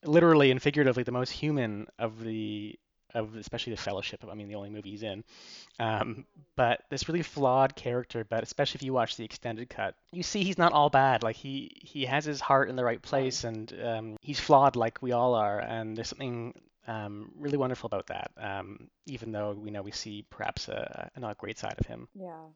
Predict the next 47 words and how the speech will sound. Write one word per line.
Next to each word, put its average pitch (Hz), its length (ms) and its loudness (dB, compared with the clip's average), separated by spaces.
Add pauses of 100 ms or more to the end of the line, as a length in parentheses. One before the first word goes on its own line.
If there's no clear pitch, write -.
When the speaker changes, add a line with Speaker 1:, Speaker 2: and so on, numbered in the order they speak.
(120)
Speaker 2:
Also, 226 180 -8
like, 359 180 -6
the 320 100 -8
redemption 226 640 -2
that 180 120 -6
he 175 180 -12
gets 151 360 -10
at 208 120 -16
the 185 160 -10
end 175 340 -10
of 185 180 -6
the 175 80 -6
movie 156 320 -10
Speaker 1:
Yeah. 127 420 4
Speaker 2:
as 180 120 -8
he's 185 220 -6
dying 175 400 -6
with 170 120 -4
Aragorn, 165 460 -4
that 202 140 0
is, 269 180 4
like, 330 300 2 (580)
I 233 120 8
remember 330 340 8
as 339 140 2
a 254 80 8
kid, 202 480 0
there's 262 180 8
so 226 240 0
much 262 300 -4
that 294 140 0
I 247 100 0
watched 190 340 -4
as 214 100 -2
a 202 60 -2
kid 202 200 -4
being 202 140 -4
like, 185 240 -6
"Okay, 226 360 2
like, 220 200 -4
let's 302 320 0
get 233 220 0
to 220 80 -8
the - 120 -8 (120)
action. - 340 -16
Come 269 180 -2
on." - 80 -8